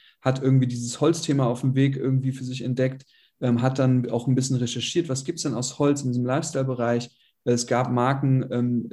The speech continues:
oder es gab eine Marke, die Holzsonnenbrillen anbietete aus Oregon. Oh, ich hab den Namen vergessen. Sherwood hießen die.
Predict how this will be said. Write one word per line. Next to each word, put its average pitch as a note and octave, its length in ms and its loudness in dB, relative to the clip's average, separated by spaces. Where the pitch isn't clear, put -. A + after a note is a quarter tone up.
oder G#2+ 120 -6
es G2 100 -8
gab - 180 -2
eine D#3 220 2
Marke, C3 340 0
die B2 140 -2
Holzsonnenbrillen B2 920 -2
anbietete C3+ 760 -2
aus - 400 -8
Oregon. D3 580 0
Oh, C3+ 120 -14
ich - 100 -16
hab - 80 -20
den A#2+ 100 -4
Namen C3+ 160 -2
vergessen. C3+ 320 -4
Sherwood C#3 420 0
hießen A#2 320 -2
die. C#3+ 300 -2